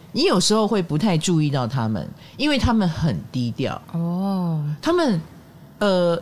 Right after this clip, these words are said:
Speaker 1: 已经 sense 到了，呃，这里不是很安全，那就，呃，不要太张扬。
Speaker 2: 暗中观察一下。
Speaker 1: 暗中观察，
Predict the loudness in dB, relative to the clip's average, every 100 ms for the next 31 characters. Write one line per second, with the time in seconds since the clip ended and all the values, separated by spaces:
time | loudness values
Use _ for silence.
0 | 0 2 4 2 2 2 2 2 0 2
1 | 0 0 0 0 0 -2 -2 0 2 0
2 | 0 -2 -2 -2 -4 -6 -12 -12 -2 -2
3 | 0 0 0 0 -4 -6 -12 -20 -20 -14
4 | -6 -4 -4 -8 -14 -18 -2 0 2 0
5 | 0 0 2 2 2 0 -2 -4 -6 -4
6 | -2 0 -2 -2 -2 -2 -2 -4 0 2
7 | 2 2 2 2 2 0 -2